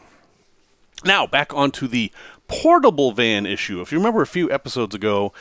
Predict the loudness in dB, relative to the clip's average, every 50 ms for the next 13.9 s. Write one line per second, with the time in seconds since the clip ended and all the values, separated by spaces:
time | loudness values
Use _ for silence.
0 | -20 -20 -20 -16 -6 -4 -4 -2 0 0 -2 -2 -2 -4 -4 -2 -2 -2 -2 -2
1 | -2 -2 -2 -2 -4 -4 -6 -8 -8 0 2 4 4 4 2 -2 -2 -2 0 0
2 | 0 2 2 2 2 2 2 0 -2 -6 -6 -2 2 2 2 2 0 -4 -4 -2
3 | 0 0 0 0 0 0 0 0 -2 -4 -2 0 2 2 2 2 2 2 2 0
4 | 0 -2 -2 -2 -2 -2 -2 -2 -2 0 0 0 0 -2 -4 -4 -4 -6 -4 -4
5 | -4 -4 -2 -2 0 0 0 0 -2 -4 -8 -6 -10 -10 -6 -4 -4 -2 -2 -4
6 | -4 -4 -2 0 0 2 2 0 -2 -4 -6 _ -20 -20 -20 -20 -20 -20 -16 -8
7 | -4 0 0 2 2 4 4 4 4 2 0 -2 0 2 2 2 2 0 0 2
8 | 0 0 2 2 0 0 -2 -2 -2 0 0 0 0 0 -2 0 0 2 0 0
9 | 0 0 0 0 0 0 0 0 0 0 0 -2 -4 -4 -4 -4 -2 -2 -2 0
10 | 0 0 0 0 0 0 0 0 0 0 -2 -4 -6 -8 -6 -6 -6 -2 0 0
11 | 0 0 _ -8 -20 -20 -20 -20 -20 -20 -16 -6 -2 -2 0 2 0 2 2 2
12 | 0 2 0 0 0 0 0 0 0 0 0 0 -2 -8 -2 -2 -2 -2 -2 -8
13 | -10 -10 -10 -12 -10 -6 -6 -6 -6 _ -8 -6 -4 -2 -2 -2 -4 -6